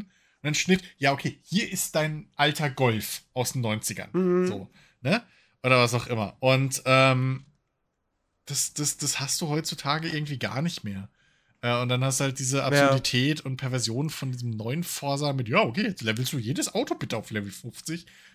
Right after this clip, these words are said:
Speaker 1: damit du irgendwie
Speaker 2: Ja.
Speaker 1: das tunen kannst.“
Speaker 2: Also,
Speaker 1: Ist halt, also,
Speaker 2: also
Speaker 1: brauch
Speaker 2: du
Speaker 1: nicht drüber
Speaker 2: hast,
Speaker 1: reden.
Speaker 2: also du hast, ja, also du hast das,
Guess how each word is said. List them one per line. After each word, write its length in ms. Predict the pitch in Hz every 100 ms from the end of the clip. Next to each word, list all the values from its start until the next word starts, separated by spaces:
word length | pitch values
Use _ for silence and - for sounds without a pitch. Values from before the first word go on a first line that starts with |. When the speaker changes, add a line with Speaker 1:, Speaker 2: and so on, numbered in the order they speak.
| -
Speaker 1:
damit 260 | 127 147
du 80 | 170
irgendwie 300 | 151 151 123
Speaker 2:
Ja. 240 | 123 131 127
Speaker 1:
das 160 | - 127
tunen 260 | - 190 180
kannst.“ 140 | 170
Speaker 2:
Also, 180 | 160 147 -
Speaker 1:
Ist 160 | - -
halt, 200 | 107 -
also, 240 | 113 104 - _ -
Speaker 2:
also 140 | 143 123
Speaker 1:
brauch 40 |
Speaker 2:
du 40 | 147
Speaker 1:
nicht 100 | 151
drüber 60 |
Speaker 2:
hast, 180 | 180 120
Speaker 1:
reden. 60 | 113
Speaker 2:
also 140 | 131
du 120 | - 127
hast, 280 | 156 208 - _ _ _ -
ja, 160 | 120 139
also 180 | 143 143
du 200 | 135 117
hast 280 | 175 -
das, 400 | 190 180 - -